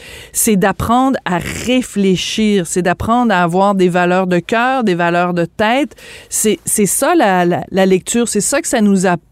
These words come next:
nous apporte. Puis quand tu disais tout à l'heure de, de, qu'après que t'avoir, d'avoir lu à un enfant, de lui demander de lui raconter l'histoire, d'argumenter l'histoire, de l'appren-, de leur apprendre à, à s'exprimer. Puis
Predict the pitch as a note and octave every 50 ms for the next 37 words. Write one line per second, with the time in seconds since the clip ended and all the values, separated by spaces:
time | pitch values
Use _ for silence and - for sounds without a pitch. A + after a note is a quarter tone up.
0 | _ _ - F3+ F3+ F3+ E3+ F#3+ F3 E3+ - C#4 D#4+ - - G#3 - A#3 A3+ A#3
1 | - G3+ F#3 F3 F3+ F#3 A#3 B3+ A#3+ - - G3+ F3+ F3+ G3 A3 B3 A#3+ - -
2 | - - - - - - - E3+ F3+ F#3+ F#3 F3+ F3 F3 D#3 E3+ F3+ - G3 F3+
3 | - - A#3 A#3+ A3+ - A3+ G3 F#3 F3 F#3 F3+ F3+ - - F3+ E3+ E3+ E3+ E3+
4 | E3+ F3 F3 F#3+ G#3+ A3+ G#3 F#3 F3 F3 E3+ E3+ E3 - - A#3+ A3+ F#3 F3+ F#3
5 | F3+ F3+ F3 E3+ F3 E3+ F3 G#3+ A3+ F#3+ F#3+ F3+ F3 F3+ F#3+ G3+ A#3 C#4 C#4 -
6 | - F3 - F3+ F3 F3 - F3+ F3+ D#3+ F#3+ F#3+ F3 D#3+ - - A#3 C4+ D4+ C#4
7 | A3 G3 A3 G#3+ A3+ A#3+ B3 F3+ F3+ B3+ B3 B3 A#3 A3 G#3 G#3 - - D#4+ F#4
8 | E4 A3+ F#3+ - - A3 G#3+ G#3+ A3+ A3 G3+ G3+ G#3 G#3 G#3+ G#3+ A3 - - B3
9 | C4 C4 - - G3+ G#3 G3+ G#3 G#3 G#3+ G#3 A3 G#3+ - - C4 C#4 D#4 E4+ D4+
10 | G#3+ G3+ - - - - - - - - A3 G#3+ - - - C#4+ B3+ - - -
11 | - A#3+ B3 D#4+ G4+ E4+ - B3 A#3+ A3